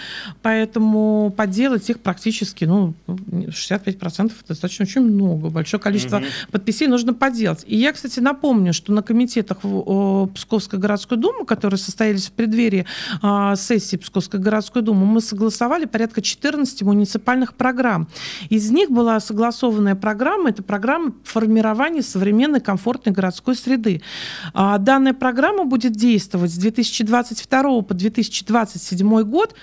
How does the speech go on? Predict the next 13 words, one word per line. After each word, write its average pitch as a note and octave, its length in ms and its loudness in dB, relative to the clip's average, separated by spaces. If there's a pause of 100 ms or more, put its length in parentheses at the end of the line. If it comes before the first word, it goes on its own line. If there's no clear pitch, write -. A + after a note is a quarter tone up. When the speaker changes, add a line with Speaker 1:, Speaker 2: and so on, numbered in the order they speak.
(160)
Speaker 1:
Так A#3 160 0
вот, B3+ 200 2
запланировано A#3+ 920 2
в, G#3 260 2
на G#3+ 200 2
этот G3+ 220 -4
период C4+ 480 4
дополнительно B3 720 0
сто - 240 0
тридцать G#3+ 380 -2
два A3+ 240 2
миллиона G3 480 4
рублей, G#3 580 2